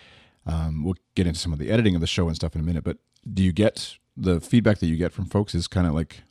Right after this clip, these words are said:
all over the world and just random wherever they come from, and, or is it isolated to certain areas, and,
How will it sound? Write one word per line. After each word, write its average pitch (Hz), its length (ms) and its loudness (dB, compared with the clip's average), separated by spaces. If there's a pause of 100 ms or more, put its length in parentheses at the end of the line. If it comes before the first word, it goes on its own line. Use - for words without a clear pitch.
all 90 220 2
over 85 120 0
the 85 80 0
world 104 460 4
and 80 260 2
just 80 200 -4
random 85 680 0
wherever 85 380 0
they 82 100 -2
come 110 180 0
from, 101 320 4
and, 82 280 0 (560)
or 85 80 -2
is 80 80 -2
it 71 40 -2
isolated 87 440 -2
to 87 60 -8
certain - 340 -4
areas, 104 360 0
and, 98 220 -2